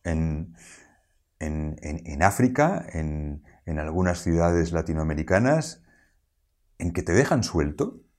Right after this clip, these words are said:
y no duras una semana. Pero en esos barrios viven niños. Y a los seis o siete años van solos por la calle.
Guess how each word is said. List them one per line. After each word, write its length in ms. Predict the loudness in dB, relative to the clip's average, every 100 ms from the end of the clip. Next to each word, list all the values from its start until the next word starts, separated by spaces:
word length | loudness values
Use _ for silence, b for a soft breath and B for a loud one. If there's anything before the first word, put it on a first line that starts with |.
| -6
y 80 | -4
no 160 | 0
duras 240 | 0 -2 -4
una 120 | -8
semana. 480 | -6 -6 -6 -10 -20 _ _ _ _ _ _ _ _ _ _ _ _
Pero 380 | 2 2 2 -2
en 160 | 0 0
esos 300 | 2 0 0
barrios 380 | 0 0 -4 -6
viven 380 | -2 0 2 0
niños. 540 | 0 -4 -8 -18 _ _ _ _ _ _ _ _ _ _ _
Y 120 | 0 2
a 40 |
los 140 | 2
seis 240 | 0 -2 -2
o 40 |
siete 200 | -2 0
años 220 | 2 2
van 180 | 0 0
solos 260 | 0 -2 -2
por 160 | -4
la 120 | -4 -2
calle. 420 | -2 -2 -6